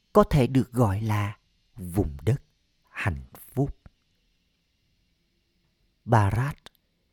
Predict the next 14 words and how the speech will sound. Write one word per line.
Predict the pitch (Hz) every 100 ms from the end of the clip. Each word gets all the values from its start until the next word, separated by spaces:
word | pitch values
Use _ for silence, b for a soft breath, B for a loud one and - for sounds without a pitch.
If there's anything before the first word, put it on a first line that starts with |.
| _ - -
trở | 139
thành | 131 147 113 98 85 _ _ -
vùng | 113 120 95
đất | 165 -
hạnh | 117 80 -
phúc | - 175 - _ _ _ _ _ _ _ _ _ _ _ _ -
và | 90 95 92
Barat | 104 104 127 147 - _ _ _ _
trở | - 110
thành | - 107 80 67 - _ _ -
vùng | 98 98 69
đất | 92 127 _
đau | 117 101 98
khổ. | - - 104 - 90 113